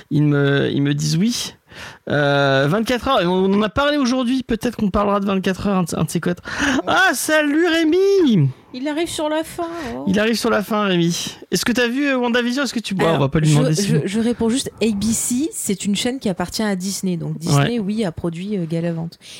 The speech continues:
Speaker 2: Et c'est fait par des gens qui ont bossé sur des dessins animés de Disney. Enfin, je vous explique tout sur l'émission. Euh, écoutez-la quand elle sortira.
Speaker 1: Non, Marvel, c'est de droite. Mais non, c'est Star Trek qui est de droite.
Speaker 2: <laughs>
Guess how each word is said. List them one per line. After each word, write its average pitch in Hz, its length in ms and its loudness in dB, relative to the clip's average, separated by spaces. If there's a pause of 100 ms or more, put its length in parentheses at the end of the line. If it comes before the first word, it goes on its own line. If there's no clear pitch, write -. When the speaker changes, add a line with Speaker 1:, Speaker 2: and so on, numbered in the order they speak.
(100)
Speaker 2:
Et 185 100 0
c'est 196 200 -2
fait 254 120 -2
par 202 200 -2
des 185 100 0
gens 226 160 -4
qui 208 120 -8
ont 180 40 -2
bossé 185 400 -4
sur 202 280 -8
des 175 100 -6
dessins 165 240 -6
animés 165 220 -6
de 185 60 -10
Disney. 180 240 -8 (220)
Enfin, - 80 -6
je 175 80 -2
vous 185 140 0
explique 202 280 -4
tout - 140 -10
sur 202 220 -4
l'émission. 175 580 -6
Euh, 151 40 -10 (340)
écoutez-la 170 440 -4
quand - 140 -8
elle 156 80 -6
sortira. - 340 -6
Speaker 1:
Non, 175 240 2
Marvel, 196 360 0
c'est 180 160 0
de 165 100 0
droite. 135 340 0
Mais 180 160 2
non, 254 140 2
c'est 190 160 0
Star - 240 -4
Trek 269 220 -2
qui - 80 -2
est - 40 -2
de 151 80 2
droite. 147 360 0
Speaker 2:
<laughs> - 1080 -12